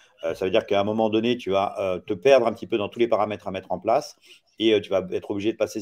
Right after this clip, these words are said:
par un intégrateur. Donc, ça va être un déploiement qui peut être un peu long et dès que tu veux modifier quelque chose, euh, c'est un peu complexe. Euh, surtout qu'au début, quand tu commences ta boîte, bah, il y a plein de choses auxquelles tu n'as pas pensé. Donc, tu vas itérer, tu vas tester, tu vas rajouter des champs, enlever des champs, et cetera. Euh, par contre,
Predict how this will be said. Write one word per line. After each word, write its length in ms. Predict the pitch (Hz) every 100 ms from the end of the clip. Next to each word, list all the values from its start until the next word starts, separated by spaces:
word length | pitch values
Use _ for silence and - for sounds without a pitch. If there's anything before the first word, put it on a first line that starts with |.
| 92
par 140 | 92
un 100 | 92
intégrateur. 640 | 92 90 92 90 90 113 120
Donc, 160 | 98
ça 120 | 92
va 100 | 92
être 160 | 98 -
un 60 | 92
déploiement 380 | 101 107 104
qui 140 | 107 -
peut 140 | -
être 180 | 82 - _
un 100 | 117
peu 140 | -
long 240 | 113 110 127
et 60 |
dès 100 | 101
que 60 | 98
tu 80 | 98
veux 60 |
modifier 420 | 92 104 107 - 113
quelque 160 | 101
chose, 320 | - 123 139 - _ _ _ -
euh, 240 | 76 69 76
c'est 120 | -
un 60 | 87
peu 140 | -
complexe. 440 | 120 104 90 85 - _ _ _ _
Euh, 320 | 87 85 85 90
surtout 240 | - 110
qu'au 120 | - 110
début, 280 | 117 123
quand 120 | 127 101
tu 80 |
commences 220 | - 92 92
ta 80 |
boîte, 180 | 98 123
bah, 60 | 98
il 40 |
y 40 | 90
a 40 |
plein 120 | 90
de 40 | 90
choses 140 | 117
auxquelles 220 | 92 101
tu 40 | 90
n'as 60 |
pas 140 | 90 92
pensé. 400 | 92 - 127 - _ _ -
Donc, 100 | 98
tu 100 | 101
vas 120 | 98
itérer, 440 | 101 101 101 110
tu 100 | 120
vas 100 | 95
tester, 440 | 92 101 - 110 113
tu 100 | -
vas 60 | 87
rajouter 280 | 90 87
des 140 | 92 92
champs, 160 | -
enlever 180 | 101 95
des 100 | 90
champs, 120 | 85
et 60 | 101
cetera. 440 | - 87 90 80 - _ _ _ _
Euh, 40 | -
par 200 | 87 -
contre, 360 | 147 156 151